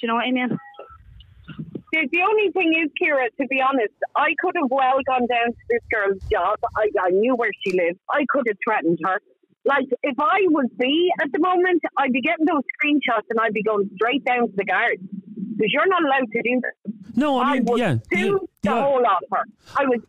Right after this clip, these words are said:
Speaker 2: sue the whole lot of her. And
Speaker 3: Ah.
Speaker 2: you know the other thing I would do? I would find out, is, is this guy still with, are they still together? Not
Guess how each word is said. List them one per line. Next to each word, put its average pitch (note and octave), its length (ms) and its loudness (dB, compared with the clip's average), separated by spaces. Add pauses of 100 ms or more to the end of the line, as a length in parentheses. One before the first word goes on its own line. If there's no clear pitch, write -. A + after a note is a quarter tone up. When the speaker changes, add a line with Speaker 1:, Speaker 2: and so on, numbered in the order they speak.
(100)
Speaker 2:
sue F4 220 2
the C#4 80 2
whole B3 220 2
lot F#3+ 140 4
of F#3+ 120 -4
her. F3+ 80 0 (520)
And A3+ 160 0
Speaker 3:
Ah. A#3+ 40 0
Speaker 2:
you C4+ 80 0
know D#4 220 2
the D4+ 160 0
other D#4+ 240 -4
thing D#4+ 200 0
I D#4 140 0
would D4 200 -6
do? E4 260 0 (400)
I C#4 160 2
would B3 240 0
find D4 300 0
out, B3 180 0 (100)
is, G#4 220 2
is G#4 400 0
this A4 160 0 (120)
guy F4+ 200 2 (240)
still C4+ 500 2
with, A#3 240 2 (220)
are C4 180 0
they B3+ 160 -2 (100)
still C#4 240 0
together? B3+ 440 -2 (240)
Not D4+ 240 2